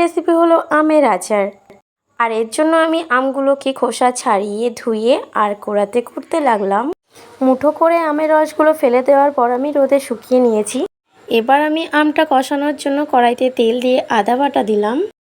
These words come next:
আর এবার আমি কিছু পাঁচ ফোড়ন দেব। আর এই পাঁচ ফোড়ন খুব সুন্দর একটা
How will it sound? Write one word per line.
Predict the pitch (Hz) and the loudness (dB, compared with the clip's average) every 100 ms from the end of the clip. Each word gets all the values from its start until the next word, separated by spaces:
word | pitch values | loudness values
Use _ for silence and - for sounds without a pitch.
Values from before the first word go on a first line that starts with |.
| _ _ _ 220 | _ _ _ -10
আর | 220 247 | -2 0
এবার | 247 302 330 | 2 2 2
আমি | 339 339 | -2 -2
কিছু | 320 339 302 | -2 -2 0
পাঁচ | 240 226 - | -2 -2 -4
ফোড়ন | 269 269 277 | 2 2 4
দেব। | 262 247 - 262 | 2 2 -2 -4
আর | 247 | -6
এই | 262 262 | -6 -4
পাঁচ | 240 247 | -4 -6
ফোড়ন | - 269 269 | -4 -4 -2
খুব | 320 302 | -6 -8
সুন্দর | 285 269 294 277 | -4 0 2 0
একটা | 277 | -2